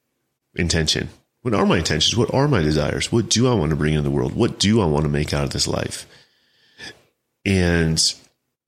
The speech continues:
that makes it so much easier to let go of things that seem like a good, that make sense, seem like good ideas,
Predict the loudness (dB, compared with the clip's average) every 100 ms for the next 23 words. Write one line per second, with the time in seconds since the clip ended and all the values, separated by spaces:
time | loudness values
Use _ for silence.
0 | -20 _ _ _ _ _ -12 -2 -2 0
1 | 0 0 0 0 0 2 2 2 0 0
2 | 0 0 -2 -2 -2 -4 -8 _ _ _
3 | _ _ _ _ _ -4 -2 0 0 0
4 | 0 0 0 0 0 0 0 0 0 0
5 | -2 -2 0 0 0 -2 0 0 2 0
6 | 0 2 4 2 2 0 0 -4 -10 _
7 | 0 2 4 4 2 2 2 2 2 2
8 | 0